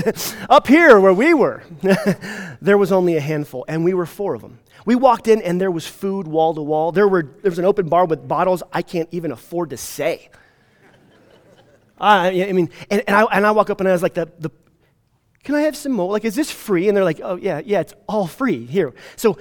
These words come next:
we got, like, six plates of everything. And, and the lobster, the crab, I'm, I'm just, we're, we saved so much money gorging ourselves. So then, access is everything.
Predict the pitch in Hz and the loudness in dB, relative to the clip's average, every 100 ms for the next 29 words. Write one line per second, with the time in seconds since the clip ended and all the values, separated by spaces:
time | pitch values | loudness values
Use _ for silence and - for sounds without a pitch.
0 | - 175 285 302 202 175 - - 220 - | -8 2 4 6 4 0 -6 -6 -6 -2
1 | 190 165 151 143 135 98 104 _ _ _ | -4 -2 -4 -4 -8 -12 -18 _ _ _
2 | - - - 214 208 185 143 - - - | -20 -20 -8 2 6 6 4 -8 -20 -20
3 | - - 202 214 240 277 262 - 220 185 | -10 -4 -4 0 2 6 6 4 0 0
4 | 175 254 240 220 214 175 196 175 190 190 | 2 2 4 2 0 0 -2 -4 -4 -4
5 | 185 160 - 151 - - 202 - 220 185 | -4 -14 -10 -8 -8 -6 -6 0 2 2
6 | - - - 214 214 208 190 180 156 - | -2 -12 -2 0 0 0 -2 0 -2 -6
7 | _ - 170 185 190 185 175 165 180 151 | _ -20 -6 0 0 0 -2 -2 -2 -2
8 | 151 - - - 233 233 359 277 - - | -8 -14 -20 -4 2 4 4 0 -6 -8
9 | - 311 - 277 - 254 - 262 285 302 | -4 -2 4 4 4 0 0 2 4 2
10 | 233 196 | 0 -2